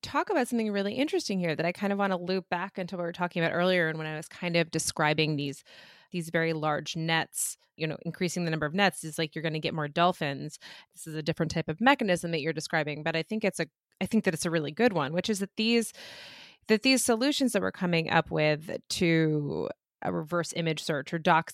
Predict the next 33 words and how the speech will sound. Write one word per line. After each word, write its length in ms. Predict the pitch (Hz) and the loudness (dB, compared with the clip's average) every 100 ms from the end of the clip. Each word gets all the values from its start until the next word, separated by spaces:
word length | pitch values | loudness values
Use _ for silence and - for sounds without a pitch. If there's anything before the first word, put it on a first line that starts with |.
| - | -4
anyone 640 | 156 151 156 - - 214 - | -2 0 0 0 0 -2 2
or 120 | 180 | 0
kind 220 | - 165 | 0 -4
of 100 | 160 - - | -4 -8 -8
shame 460 | - 180 180 175 | -2 2 2 2
people 800 | 160 165 - 160 156 156 156 - - | 0 -2 2 4 6 6 4 0 -2
or 380 | 156 147 143 - | 0 2 0 0
hunt 240 | 196 175 | 0 -2
down 320 | 156 151 147 151 | 0 -2 -2 -2
people 640 | 156 - 151 151 151 - _ | -6 0 2 2 2 -2 _
as 180 | 160 151 | -8 -2
vigilantes, 840 | 165 156 151 151 156 160 147 147 - - - - _ 240 | 0 0 -2 -2 -2 -4 -4 -6 -12 -20 -20 -20 _ 2
these 160 | 247 | 8
are 80 | 262 | 6
blunt 640 | 180 175 165 190 208 - _ _ _ - | 6 -2 4 4 2 -4 _ _ _ -10
tools 440 | - 233 247 254 | 0 6 6 4
that 160 | - 160 | 2 -2
are, 200 | 80 - _ - | -2 -6 _ -4
don't 220 | 202 196 | 0 0
have 340 | 185 175 185 185 | 0 2 4 2
proportionality 920 | 170 - 160 - 147 151 202 208 208 | -4 -2 -2 -2 -2 2 4 4 4
in 80 | 185 | 2
their 120 | 147 | -2
punishment 540 | - 190 185 - 190 - | 0 2 2 2 -2 -2
necessarily. 800 | 190 190 - 180 180 185 190 - - - | -4 -4 2 2 4 4 2 -2 -18 -6
It's 220 | - 185 | -2 -2
great 300 | - 208 233 | 2 6 6
if 100 | 233 | 6
you 80 | 175 | 2
can 340 | - - 208 254 | -2 2 4 6
get 120 | 190 | 6
a 80 | 165 | 4
neo-Nazi, 720 | 156 151 151 147 - 165 156 | 2 2 2 0 0 -2 -2